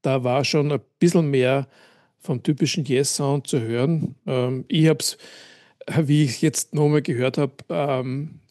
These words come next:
so ein bisschen als Elfenrock bezeichnet, ja, wenn du weißt, was ich mein.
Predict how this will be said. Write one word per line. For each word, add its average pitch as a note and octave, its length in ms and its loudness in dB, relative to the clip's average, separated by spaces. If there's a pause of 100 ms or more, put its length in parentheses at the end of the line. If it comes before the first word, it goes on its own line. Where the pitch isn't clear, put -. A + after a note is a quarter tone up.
so - 160 -4
ein C3 40 -6
bisschen D#3 180 2
als C#3 160 0
Elfenrock D3 800 -2
bezeichnet, - 680 -6
ja, D#3+ 300 0
wenn C3 120 0
du C3+ 80 -2
weißt, C3+ 240 0
was - 120 -2
ich C#3+ 60 0
mein. B2 300 -4